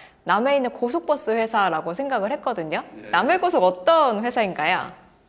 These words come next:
Speaker 2: 남해고속은 신안의 천사의 섬 중에서 관광지로 유명한 목포에서 흑산도, 홍도, 가거도를 취항하는 쾌속선 회사입니다.
Speaker 1: 어, 그럼 회장님은 부자신가요?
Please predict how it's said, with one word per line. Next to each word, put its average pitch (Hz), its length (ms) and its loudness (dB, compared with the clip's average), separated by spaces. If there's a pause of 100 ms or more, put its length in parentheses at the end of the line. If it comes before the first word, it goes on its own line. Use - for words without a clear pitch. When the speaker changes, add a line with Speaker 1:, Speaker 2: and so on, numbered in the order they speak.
(160)
Speaker 2:
남해고속은 139 960 2
신안의 160 880 4
천사의 156 460 2
섬 147 240 0
중에서 135 880 2
관광지로 127 680 2
유명한 127 640 0
목포에서 113 560 0
흑산도, 131 1080 2 (180)
홍도, 147 720 4 (380)
가거도를 143 720 4
취항하는 131 800 0
쾌속선 170 500 2
회사입니다. 101 680 -2
Speaker 1:
어, 208 100 -6
그럼 170 240 -8
회장님은 226 840 -6 (380)
부자신가요? 170 720 -8